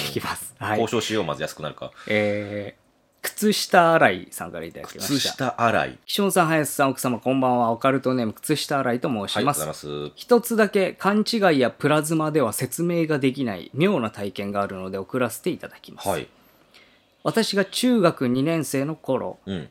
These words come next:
Speaker 1: 期末テスト前日に一夜漬けをしていた時のこと。
Speaker 2: はい。
Speaker 1: 時刻は深夜三時過ぎで、試験範囲を暗記するため、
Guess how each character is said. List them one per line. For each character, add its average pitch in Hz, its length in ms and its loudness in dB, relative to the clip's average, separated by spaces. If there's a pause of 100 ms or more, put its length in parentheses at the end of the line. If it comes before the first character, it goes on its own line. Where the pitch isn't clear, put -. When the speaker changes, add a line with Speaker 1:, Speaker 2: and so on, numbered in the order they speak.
Speaker 1:
期 160 120 -2
末 190 300 -2
テ 214 120 4
ス - 120 -4
ト 117 200 -2
前 131 160 0
日 175 340 -2
に 175 140 2
一 147 220 -2
夜 214 100 4
漬 190 200 -2
け 190 120 0
を 196 80 0
し - 100 -6
て 165 140 -2
い 160 80 -2
た 170 140 -6
時 170 260 -6
の 185 100 -2
こ 104 120 -12
と。 - 240 -12 (180)
Speaker 2:
は 78 100 -6
い。 62 100 -12 (400)
Speaker 1:
時 165 200 -2
刻 170 260 -2
は 104 220 2
深 185 320 -4
夜 98 100 -4
三 160 320 -2
時 156 140 -2
過 - 140 -2
ぎ 101 160 -8
で、 143 260 0 (300)
試 - 220 -4
験 208 280 2
範 185 320 0
囲 190 80 2
を - 160 -6 (100)
暗 190 220 0
記 190 160 -2
す - 120 -2
る 156 120 -2
た 147 120 -2
め、 127 280 -4